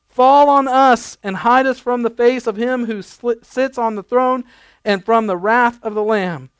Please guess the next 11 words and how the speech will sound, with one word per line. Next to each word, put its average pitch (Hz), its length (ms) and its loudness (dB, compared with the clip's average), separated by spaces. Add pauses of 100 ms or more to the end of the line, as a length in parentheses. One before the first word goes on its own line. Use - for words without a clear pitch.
(280)
For 185 160 -2
the 180 80 -2
great 202 420 -2
day 226 220 2
of 208 140 0
his 160 200 -8
wrath 208 300 -4
has 175 180 -10
come, 233 460 -4 (340)
and 160 180 -10 (100)
who 226 420 -8